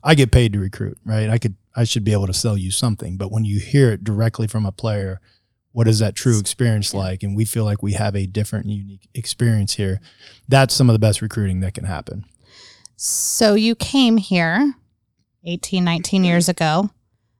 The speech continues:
Speaker 3: When did you, like, did you buy a house right away? We hear a lot about people working in Indianapolis or working in, uh, Indiana Wesleyan and then living somewhere else. You,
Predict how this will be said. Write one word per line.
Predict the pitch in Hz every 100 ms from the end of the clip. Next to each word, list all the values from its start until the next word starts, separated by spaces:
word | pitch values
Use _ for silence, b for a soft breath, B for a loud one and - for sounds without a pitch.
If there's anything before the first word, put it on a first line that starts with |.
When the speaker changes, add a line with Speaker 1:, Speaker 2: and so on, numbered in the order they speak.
| _ _ _ _ _ _ _
Speaker 3:
When | 214 226 262 285
did | 269 220
you, | 226 220 214 202 202
like, | 196 180
did | - 175
you | 170
buy | 165 160
a | 160
house | - 254 294 -
right | 294 294
away? | 285 277 269 262 262
We | 214
hear | 202 202
a | 190
lot | 196 196
about | 190 185 -
people | 190 190 190 185
working | 175 185 - 180
in | 185
Indianapolis | 180 180 170 170 180 180 - - -
or | 190 175
working | 202 202 202
in, | 185 180 175 175 185 -
uh, | 185 170 160 165 185 - _
Indiana | 208 196 180
Wesleyan | 175 - 185 175
and | 175
then | 170 170
living | 180 180 180
somewhere | 170 185 180 165
else. | 175 156 175 -
You, | 185 185